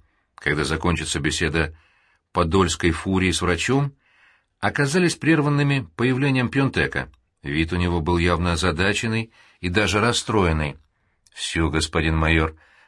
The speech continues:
развел он руками, «все». «Что значит все?» — не понял шевалье. «Вестовой примчался. Господин полковник отзывает нас в полк, всех троих.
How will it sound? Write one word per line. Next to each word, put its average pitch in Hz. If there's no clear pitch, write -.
развел 85
он 85
руками, 80
«все». 87
«Что -
значит 80
все?» — 101
не 107
понял 101
шевалье. 101
«Вестовой 170
примчался. 82
Господин 107
полковник 123
отзывает 104
нас 113
в -
полк, 143
всех 82
троих. 92